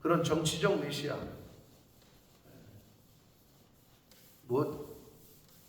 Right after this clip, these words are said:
가난한, 아주 낮고 비천한 곳에 태어나가지고 잡혀서 죽는 그런 사람이 아니라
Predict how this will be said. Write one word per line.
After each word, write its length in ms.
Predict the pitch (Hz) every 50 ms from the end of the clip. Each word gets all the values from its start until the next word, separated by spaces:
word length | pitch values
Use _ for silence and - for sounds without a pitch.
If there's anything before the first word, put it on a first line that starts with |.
| - -
가난한, 760 | - - 113 120 131 143 165 175 175 170 170 - - - - -
아주 180 | - 123 143 -
낮고 400 | - 123 135 - - - 180 180
비천한 540 | 156 139 - - - 175 175 165 151 147
곳에 240 | 143 139 139 151 -
태어나가지고 1080 | - - 180 185 165 147 131 131 127 123 120 113 - 143 - - - - - - - - - - - - - - - - - - - - - - - - -
잡혀서 460 | - - 139 - 180 180 180 175 156
죽는 600 | - - 156 160 160 165 170 - - - - - - - - - - - - - - - - - - -
그런 220 | - 135 139 139
사람이 340 | - 135 135 127 - - -
아니라 580 | 117 - - - - - - 113 107 - -